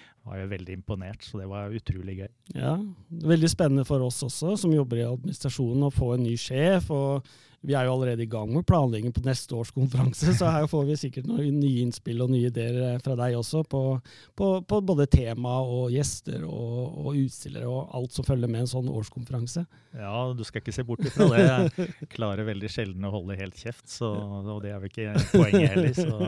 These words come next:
Speaker 1: nei, jeg gleder meg til at vi skal starte med den prosessen også.
Speaker 2: Ja. Men, eh, meningen med denne podcasten, Runar, er jo at vi skal bli litt bedre kjent med deg.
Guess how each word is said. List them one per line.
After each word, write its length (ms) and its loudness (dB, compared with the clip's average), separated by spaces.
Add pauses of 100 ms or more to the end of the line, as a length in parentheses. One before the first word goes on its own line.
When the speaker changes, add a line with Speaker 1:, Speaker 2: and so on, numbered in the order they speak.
(240)
Speaker 1:
nei, 160 -2
jeg 100 -2
gleder 240 -2
meg 240 -6
til 240 -4
at 320 -8
vi 80 -6
skal 160 -14
starte 240 -8
med 140 -6
den 100 -14
prosessen 540 -6
også. 100 -12 (160)
Speaker 2:
Ja. 220 0 (880)
Men, 240 4 (160)
eh, 160 -6
meningen 400 6
med 80 -2
denne 320 4
podcasten, 800 2 (140)
Runar, 260 2 (220)
er 100 -4
jo 80 0 (140)
at 180 -12
vi 160 0
skal 160 -2
bli 220 2
litt 100 -6 (240)
bedre 320 0
kjent 240 -2
med 140 4
deg. 180 -4